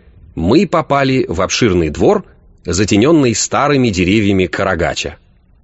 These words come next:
В глубине двора стоял одноэтажный домик из жёлтого кирпича с плоской крышей,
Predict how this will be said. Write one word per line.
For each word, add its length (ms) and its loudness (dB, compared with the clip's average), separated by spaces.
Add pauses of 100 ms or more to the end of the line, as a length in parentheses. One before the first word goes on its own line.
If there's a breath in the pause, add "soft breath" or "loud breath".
(800 loud breath)
В 140 -2
глубине 420 4
двора 440 0 (300)
стоял 480 0
одноэтажный 760 0
домик 460 0 (220 soft breath)
из 140 -2
жёлтого 480 2
кирпича 580 -2 (220 soft breath)
с 140 -6
плоской 480 0
крышей, 540 -2